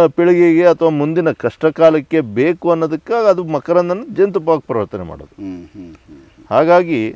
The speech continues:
Speaker 1: ನೀರ ಅವಶ್ಯಕತೆ ಏನಿದೆ, ಅದೇ ನೀರು.
Speaker 2: ಹ್ಮ್.
Speaker 1: ನೀರು ಬೇಕಾಗಿರೋದು ಈ ಉಷ್ಣಾಂಶ ಜಾಸ್ತಿ ಆದಾಗ,
Speaker 2: ಹ್ಮ್, ಹ್ಮ್, ಹ್ಮ್.
Speaker 1: ಆ ರೀತಿ ಇದ್ದಾಗ ಸ್ವಲ್ಪ ಗೂಡಿಗೆ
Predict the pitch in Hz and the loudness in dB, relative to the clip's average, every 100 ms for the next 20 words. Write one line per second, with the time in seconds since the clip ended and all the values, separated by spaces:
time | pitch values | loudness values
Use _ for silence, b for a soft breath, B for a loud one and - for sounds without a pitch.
0 | - 151 220 233 202 202 202 202 185 175 | -12 -12 -4 0 0 0 -4 -4 -4 -4
1 | 165 151 110 117 202 180 139 95 90 _ | -4 -6 -4 -2 -2 -2 -4 -6 -10 _
2 | _ 104 135 202 220 156 180 190 170 151 | _ -10 -6 -4 -2 0 0 2 2 2
3 | 160 220 b b b b - 131 123 101 | 0 -2 b b b b -6 -4 -4 -6
4 | - 135 139 143 - 127 110 110 - 110 | -10 -4 -2 -2 0 0 0 -2 -2 -6
5 | 95 85 78 76 90 90 82 _ 82 73 | -4 -6 -8 -8 -8 -10 -14 _ -20 -20
6 | _ - - _ _ _ _ _ _ _ | _ -20 -20 _ _ _ _ _ _ _
7 | 156 165 156 143 147 120 117 110 170 135 | -2 0 0 -2 -6 -2 -2 -2 -4 -6
8 | 131 120 113 131 110 127 | -6 -8 -4 -2 -2 -6